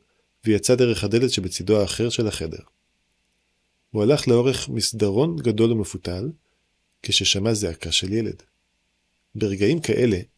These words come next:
היה להארי תירוץ לרוץ בשיא המהירות, בלי לחשוב על שמירת אנרגיה או לבצע תרגילי חימום נאותים,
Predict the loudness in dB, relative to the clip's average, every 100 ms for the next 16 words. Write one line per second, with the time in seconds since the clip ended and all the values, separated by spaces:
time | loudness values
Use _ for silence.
0 | _ 0 4 4 4 0 -2 -4 -2 -2
1 | -2 0 0 0 -2 0 0 2 2 2
2 | 0 -2 2 4 4 4 4 4 2 2
3 | 2 2 0 2 2 4 6 6 4 2
4 | 0 0 0 -2 2 2 2 0 0 0
5 | -2 0 0 0